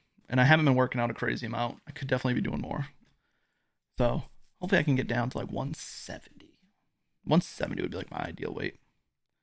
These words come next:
Activate Spotify for podcasters payments. I thought I already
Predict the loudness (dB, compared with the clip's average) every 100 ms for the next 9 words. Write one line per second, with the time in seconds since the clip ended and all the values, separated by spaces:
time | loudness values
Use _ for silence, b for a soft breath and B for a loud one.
0 | _ _ _ _ _ _ -4 0 0 -2
1 | -4 -2 0 2 0 -4 -6 -4 -2 -4
2 | -4 -8 -12 -8 -6 -6 -8 -16 -14 -14
3 | B B _ _ _ -20 -20 -14 -14